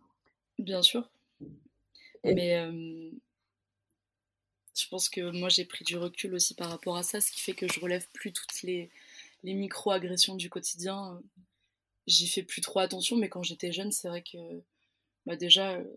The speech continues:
Speaker 1: ça existait pas vraiment le mot
Speaker 2: Ouais.
Speaker 1: grossophobie à l'époque où, euh, où moi, par exemple, j'étais au collège et où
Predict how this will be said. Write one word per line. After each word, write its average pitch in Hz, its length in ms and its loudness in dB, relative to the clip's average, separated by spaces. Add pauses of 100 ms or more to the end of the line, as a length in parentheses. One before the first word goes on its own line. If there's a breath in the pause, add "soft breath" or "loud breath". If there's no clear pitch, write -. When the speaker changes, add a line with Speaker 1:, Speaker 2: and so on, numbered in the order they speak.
(240)
Speaker 1:
ça - 240 -2
existait 175 380 -2
pas 190 160 2
vraiment 196 320 2
le 190 160 0
mot 175 240 -4
Speaker 2:
Ouais. 165 80 -10
Speaker 1:
grossophobie 175 680 -4
à 190 40 -2
l'époque 180 460 -8
où, 175 80 -8
euh, 170 160 -10 (960 soft breath)
où 180 80 -4
moi, 196 220 4
par 185 100 4
exemple, 175 200 0
j'étais 175 260 0
au 175 80 0
collège 202 480 6
et 175 120 0
où 160 500 -8